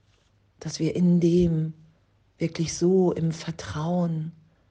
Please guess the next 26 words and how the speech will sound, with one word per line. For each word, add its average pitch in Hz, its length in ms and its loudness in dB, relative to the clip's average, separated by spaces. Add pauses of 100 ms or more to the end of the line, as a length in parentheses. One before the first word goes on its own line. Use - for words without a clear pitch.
(140)
in 165 240 0
Gott 170 320 -2
sind 160 440 -4
und 165 260 -2
uns 165 240 -6
dadurch 156 400 -8
trauen, 165 500 -2
die 165 220 -6
zu - 200 -6
sein, 165 340 0
die 160 140 -2
wir 160 180 -4
wirklich 175 480 -2
sind. 170 440 -4 (640)
Das 175 240 -4
ist 160 200 -6
ja, 156 180 -4
was 151 180 -8
immer 156 240 -2
mehr 156 300 -4
geschieht, 160 580 -8
was - 200 -10
wir 160 80 -4
geschehen 165 500 -2
lassen. 170 480 -6 (2000)
Und, 160 540 -6